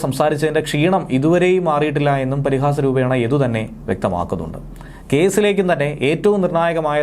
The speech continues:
തെളിവുകൾ തന്നെയാണ് സി സി ടി വി ദൃശ്യങ്ങളെന്ന് പറയുന്നത്. അതുപോലും കൃത്യസമയത്ത് ശേഖരിക്കാൻ പോലീസിന് കഴിഞ്ഞില്ല എന്നുള്ളത് പോലീസിൻ്റെ ഭാഗത്തു നിന്നുമുള്ള വലിയ വീഴ്ചയായി തന്നെയാണ് നോക്കിക്കാണേണ്ടത്.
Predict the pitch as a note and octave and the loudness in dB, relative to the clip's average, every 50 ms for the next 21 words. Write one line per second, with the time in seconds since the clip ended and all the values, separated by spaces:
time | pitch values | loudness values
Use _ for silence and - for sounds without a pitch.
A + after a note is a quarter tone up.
0 | C#3+ C#3+ C3 C3+ C#3+ D3 D3+ D#3 D3 C#3 C3+ C3 B2+ B2 A#2 A#2+ A2+ G#2 G#2 - | 0 0 0 0 2 2 2 0 0 0 -2 -2 -2 -2 -2 -2 -2 -2 -4 -6
1 | - - - - - - - D#3+ D3+ D#3+ D3 D3 C#3+ C3 C3+ B2+ A#2+ - A#2+ A#2+ | -14 -18 -20 -16 -8 -2 -2 -2 0 0 0 2 2 2 2 0 0 0 0 0
2 | A#2+ A2+ G#2+ G2+ F2+ F2 E2+ E2+ E2+ E2 - - F#2+ G#2 C3+ C3+ C#3 C#3+ C#3+ C#3+ | 0 0 0 0 0 0 -2 -4 -4 -6 -6 -4 -2 0 0 2 2 2 0 0
3 | C#3 C3 C3+ D#3 C#3 D3+ C3+ C#3+ C#3 C#3+ C3+ C3+ C3 C3 C3 C#3 C3+ C3 C3+ C3+ | -2 0 -2 0 0 0 -2 0 0 -2 0 0 0 2 2 0 0 0 0 -2
4 | C3+ B2+ B2+ B2+ C#3 D3 C#3+ D3 D3 D3 C#3+ C#3 C3 D#3 F3+ G3 G3 G3 F#3 E3+ | 0 0 0 2 2 2 0 0 -2 0 0 0 2 2 2 2 4 2 2 0
5 | D#3+ D3 C3+ B2+ A#2 A#2 G#2+ G#2+ - - - - - - - C#3 D3+ F3+ G3+ G3 | 0 0 0 0 0 0 -2 -4 -8 -14 -16 -18 -12 -4 0 2 2 2 2 2
6 | G3+ G#3 F3+ E3+ C#3+ C#3+ C#3 C#3+ C#3+ C#3+ D3 D3 C#3+ C#3 C3+ B2+ B2 A#2+ A#2 A#2+ | 0 0 0 2 2 2 2 2 2 0 0 0 0 2 0 2 0 2 2 2
7 | B2 C#3 C#3+ C#3 C3 C3+ D3 D3+ D3 E3 E3 D3 D3 C3+ C#3 C3 C3 B2 B2 A#2+ | 0 2 2 2 2 2 2 2 2 2 2 2 2 0 0 -2 0 -2 -2 -2
8 | A2+ A2 G#2+ - B2 G2 F#2+ F2+ F2+ F2+ F2 E2+ E2 E2+ - | -2 -2 -2 -2 -2 -2 -2 -2 0 0 -2 -2 -4 -6 -8